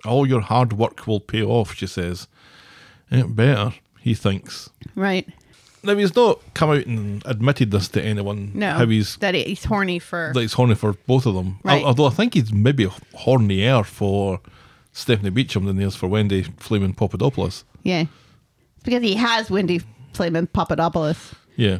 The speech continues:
Speaker 2: He doesn't have to pursue her anymore. Whereas the other one, there's the thrill of the hunt there.
Speaker 1: Yeah, and they've made out Wendy to be a little bit more plain now.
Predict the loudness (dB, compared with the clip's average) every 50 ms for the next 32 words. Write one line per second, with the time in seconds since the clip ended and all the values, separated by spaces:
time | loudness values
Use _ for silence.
0 | -4 _ _ -12 -12 -8 -6 -4 -4 -4 -4 -4 -6 -6 -4 -2 -2 0 0 0
1 | 0 -2 -2 -4 -6 -8 -10 -12 -14 -16 -18 _ _ _ _ _ _ -20 -20 -8
2 | -4 -2 0 0 2 2 2 2 2 0 0 0 0 0 0 0 -2 -4 -6 -10
3 | _ _ _ _ _ _ _ _ _ _ _ _ _ -4 -4 -2 -2 -4 -4 -2
4 | -2 -2 0 0 -2 -2 -4 -6 -8 -8 -10 -10 -10 -12 -14 -10 -8 -6 -4 -4
5 | -6 -8 -10 -14 -10 -2 2 4 4 4 4 2 2 2 2 4 4 4 4 4
6 | 2 4 4 4 4 4 2 -2 -6 _ _ _ -12 -8 -4 0 0 2 2 2
7 | 2 0 0 -2 -2 -2 0 0 0 2 0 0 0 -2 -2 -4 -8 -8 -8 -6
8 | -2 2 2 2 2 2 -2 _ -6 -2 0 2 2 2 2 2 2 2 0 0
9 | -2 -2 -4 -6